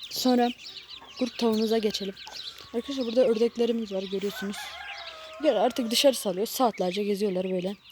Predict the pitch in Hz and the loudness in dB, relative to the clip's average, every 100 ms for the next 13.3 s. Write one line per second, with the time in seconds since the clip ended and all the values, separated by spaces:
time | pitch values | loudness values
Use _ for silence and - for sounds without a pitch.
0 | - - - - 226 196 254 254 254 - | -20 -20 -20 -8 -4 4 4 6 4 0
1 | - 262 - 208 190 185 214 233 - 202 | 0 0 0 -4 -2 0 0 -2 -8 -10
2 | 202 185 233 240 - - - _ - - | -6 -4 -2 -4 -6 -20 -20 _ -20 -12
3 | - 240 220 220 226 226 226 240 - - | 0 4 4 4 4 4 4 2 -2 -10
4 | - - - - 233 220 208 220 214 214 | -14 -8 -4 2 2 2 4 4 4 2
5 | 220 247 285 214 170 - - - - - | 2 2 2 2 -2 -12 -20 -20 -20 -20
6 | - - - 226 226 196 - 196 - - | -20 -12 -8 -2 0 0 -2 -6 -6 -10
7 | - 226 214 220 208 202 208 233 214 233 | -2 0 0 -4 -6 -4 -2 -2 -2 -2
8 | 247 220 214 - 208 214 208 196 185 196 | 0 -2 -4 -2 -4 -2 -4 -4 -6 -4
9 | 214 208 220 _ _ - - - - 196 | -4 -4 -6 _ _ -20 -20 -20 -10 -6
10 | 196 - 202 202 220 - - - - - | -6 -6 -8 -8 -8 -12 -20 -14 -12 -14
11 | - - - - - - - - - - | -18 -20 -20 -20 -20 -18 -18 -20 -20 -20
12 | - - _ - - - - 247 285 214 | -20 -20 _ -20 -20 -10 2 8 8 8
13 | - 220 208 | 6 6 6